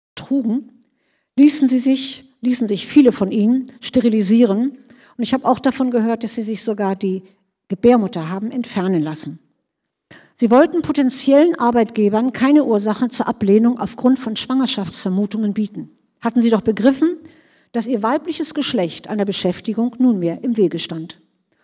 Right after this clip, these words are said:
Und so brachten, so wurde mir erzählt, manche Frauen ihre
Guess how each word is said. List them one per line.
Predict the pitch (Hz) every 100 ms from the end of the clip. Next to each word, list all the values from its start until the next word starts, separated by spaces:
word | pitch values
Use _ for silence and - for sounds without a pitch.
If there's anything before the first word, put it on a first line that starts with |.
| _ _
Und | - 208
so | 220
brachten, | 226 294 - 330 339 330 _
so | - 185
wurde | 196 196
mir | 185
erzählt, | 180 - 240 285 - - _ -
manche | 226 254 277
Frauen | - 196 214 233
ihre | 214 208